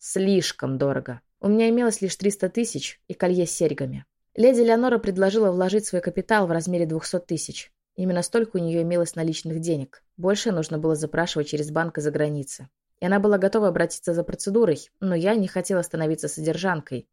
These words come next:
и убедила свою благодетельницу, что моих денег мне будет вполне достаточно на приобретение скромного имущества. Тем более, утешала я себя, большой размер владений требует больше сил и времени, а у меня маленький недоношенный ребёнок,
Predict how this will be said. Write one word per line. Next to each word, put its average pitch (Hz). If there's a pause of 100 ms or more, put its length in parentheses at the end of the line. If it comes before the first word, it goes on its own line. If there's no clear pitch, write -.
и 175
убедила 180
свою 175
благодетельницу, 160
что -
моих 202
денег 220
мне 196
будет 190
вполне 180
достаточно 156
на 151
приобретение 156
скромного 160
имущества. 151 (240)
Тем 156
более, 180 (160)
утешала 147
я 131
себя, 208
большой 208
размер 226
владений 202
требует 196
больше 180
сил 196
и 185
времени, 156 (260)
а 190
у -
меня 202
маленький 175
недоношенный 151
ребёнок, 196